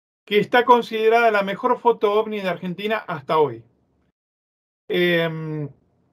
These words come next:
la, en la foto se observa un cuerpo de unos seis a siete metros de diámetro,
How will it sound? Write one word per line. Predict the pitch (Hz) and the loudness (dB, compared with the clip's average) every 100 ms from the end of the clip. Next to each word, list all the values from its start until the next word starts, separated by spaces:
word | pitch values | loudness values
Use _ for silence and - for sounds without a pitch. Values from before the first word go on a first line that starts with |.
| _ _ _ _ _ _ _ _ _ _ _ _ _ | _ _ _ _ _ _ _ _ _ _ _ _ _
la, | 170 185 - | -2 -2 0
en | 190 190 | -2 0
la | 190 | 2
foto | 262 262 254 | 2 2 -2
se | - | 0
observa | 202 - 214 208 196 | 0 2 2 4 2
un | 190 185 180 | 0 -6 -6
cuerpo | - 208 220 220 196 | 0 2 2 0 -4
de | 190 | -4
unos | 190 180 | -4 -6
seis | - 233 226 - | 0 2 2 0
a | 180 | -8
siete | - 214 202 | -6 -6 -4
metros | 196 190 175 | -4 -4 -4
de | 190 | -2
diámetro, | 233 226 226 233 240 | 0 0 0 0 -2